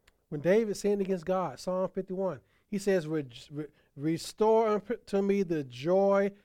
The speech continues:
of your salvation." Why? Because he had lost that joy because he sinned against God. He says, "Lord, restore to me the joy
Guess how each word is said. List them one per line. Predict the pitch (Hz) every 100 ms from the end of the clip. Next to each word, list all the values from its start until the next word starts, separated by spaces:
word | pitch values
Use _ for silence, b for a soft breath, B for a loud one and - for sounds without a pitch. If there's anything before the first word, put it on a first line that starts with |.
| b 160
of | 147 131
your | 160 170
salvation." | - 170 160 185 180 151
Why? | 202 202 b b
Because | 180 214 202
he | 233
had | 220
lost | 226 226 233
that | 226
joy | 185 254 233
because | 220 220 208 b b
he | 233
sinned | 214 247 240 233
against | 214 226 185
God. | 262 285 180 113 _ _ _ _ _ _ _ _ _ _ _ _ _ _ _ _ _ _ _ _ _ _ _ _
He | -
says, | 226 233 202
"Lord, | 240 240 240 b -
restore | 208 247 - 311 320 330 285 127 - _ _ _ _
to | - 233
me | 214 214 202 202 b 156
the | 190
joy | 139 170 240 247 226 196 147